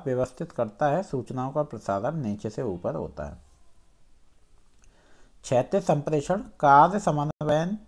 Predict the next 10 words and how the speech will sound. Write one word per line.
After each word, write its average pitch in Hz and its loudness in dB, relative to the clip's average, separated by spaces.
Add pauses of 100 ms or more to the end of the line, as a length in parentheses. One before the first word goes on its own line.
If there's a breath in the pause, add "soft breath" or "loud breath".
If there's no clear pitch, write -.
(480 soft breath)
हेतु 139 0
निर्णय 160 4
लेने 147 -2 (920)
में 143 -2
एक 175 2
उपयोगी 143 2
माध्यम 135 -2
सूचनाओं 135 -2
का 131 0
प्रसारण 120 0